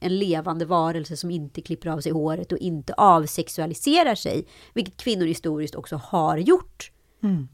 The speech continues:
Speaker 1: I form av att hormonerna är ute ur kroppen och man inte är fertil längre.
Speaker 2: Eller när de har blivit gravida då med mammafrisyr och liksom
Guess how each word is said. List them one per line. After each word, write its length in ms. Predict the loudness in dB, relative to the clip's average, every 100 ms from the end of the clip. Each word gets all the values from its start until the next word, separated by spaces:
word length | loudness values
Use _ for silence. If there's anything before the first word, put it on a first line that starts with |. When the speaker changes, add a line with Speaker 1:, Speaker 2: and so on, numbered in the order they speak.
| -4
Speaker 1:
I 120 | -2
form 300 | 2 2 2
av 260 | -2 -4 -6
att 220 | -10 -2
hormonerna 560 | 0 0 0 -2 -6 -6
är 60 |
ute 200 | -8 -8
ur 40 | -6
kroppen 360 | -6 -6 -8
och 260 | -8 -8 -14 -18 -6
man 180 | -2
inte 260 | -2 -4 -6
är 40 |
fertil 360 | -8 4 6 6
längre. 340 | 2 -8 -12 -14 _ _
Speaker 2:
Eller 280 | 2 2 2
när 140 | 0
de 120 | -2
har 80 | -2
blivit 200 | -2 -6
gravida 440 | -4 -4 -4 -6 -8
då 140 | -8
med 220 | -6 -8 -10 -20 _
mammafrisyr 920 | -2 0 -2 -4 -8 -8 -8 -8 -8
och 160 | -10
liksom 480 | -12 -12 -10 -10 -10